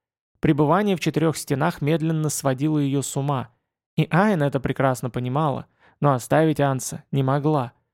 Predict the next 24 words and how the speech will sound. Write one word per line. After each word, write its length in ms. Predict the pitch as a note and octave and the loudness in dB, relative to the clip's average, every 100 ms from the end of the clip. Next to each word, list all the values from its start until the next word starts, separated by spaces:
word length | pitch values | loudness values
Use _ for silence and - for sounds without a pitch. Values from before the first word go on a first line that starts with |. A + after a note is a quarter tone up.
| _ _ _ _ | _ _ _ _
Стоило 420 | - - E3 F#3 | -4 4 4 4
ей 200 | F3+ F3 | 2 2
покинуть 500 | F3+ D#3 - F#3 E3+ | 0 -2 0 0 0
его 160 | D#3 D3 | 0 -2
комнату, 500 | - F#3+ E3+ C3 D#3 - _ _ _ | -2 -2 -2 -6 -10 -16 _ _ _
паническая 680 | C#3 C#3 E3 - D3 - C3 | 0 2 0 -2 -2 -2 -2
мысль 380 | B2+ D3+ C3+ | -2 -4 -2
о 80 | B2 | -2
том, 220 | B2 D#3 | 0 -2
что 180 | C#3+ - | -2 -4
в 80 | B2 | -2
её 160 | B2+ C#3+ | 0 0
отсутствии 540 | C#3+ E3 D#3 - B2+ | 0 -6 -6 -6 -6
с 100 | B2 | -4
братом 400 | C3 D3 D#3 B2+ | 0 0 0 -2
может 320 | B2 D3+ C#3 | -2 -2 -4
случиться 460 | - C#3+ - E3+ C3+ | -4 -2 -2 -2 -4
что-то 340 | - D3+ D3 | -2 -4 -4
ужасное, 560 | C3 C#3 E3+ - C#3 - _ _ _ _ | -4 -2 -2 -2 -8 -12 _ _ _ _
тут 180 | D#3+ C#3+ | 2 4
же 120 | D3 | 2
вгрызалась 600 | C3 D3+ C3+ C#3 B2+ B2+ | 2 0 2 0 0 -4
в 80 | C3+ | -4
душу. 400 | C#3 C3+ - | -2 -2 -4